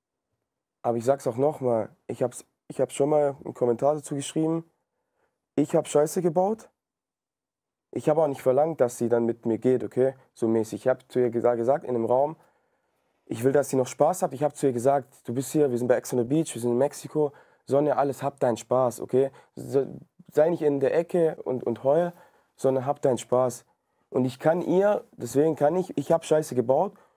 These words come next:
Und deswegen, auch wenn, sie hat es dann auch gemacht, also mäßig, sie hat mit Uso dann auch geküsst, ihn auch geküsst, so, kann ich nicht sagen, sie hat mir alles erzählt.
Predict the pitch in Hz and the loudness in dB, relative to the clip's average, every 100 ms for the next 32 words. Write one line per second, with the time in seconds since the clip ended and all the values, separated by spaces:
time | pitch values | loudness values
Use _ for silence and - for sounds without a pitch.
0 | - 123 110 123 151 170 107 123 120 131 | -4 -2 0 2 2 2 0 0 0 0
1 | 131 - - 117 131 143 131 131 127 143 | -2 -6 -8 0 2 2 0 0 2 0
2 | - 170 175 - 120 120 123 120 - _ | 0 -2 -2 -2 -2 0 0 -2 -14 _
3 | _ - 123 123 120 120 - 120 - 127 | _ -14 0 0 0 -10 -6 -4 -2 0
4 | 123 117 147 - 156 143 - - _ _ | 2 2 0 -4 -6 -8 -8 -20 _ _
5 | _ _ - - 113 147 - 131 147 - | _ _ -8 -2 0 -2 -4 -6 -6 -2
6 | 135 127 123 _ _ _ _ _ _ 135 | 0 0 -2 _ _ _ _ _ _ -2
7 | 143 127 113 139 160 131 131 131 131 123 | -2 -2 0 2 2 0 0 2 0 -2
8 | 113 - 143 143 | -8 0 0 0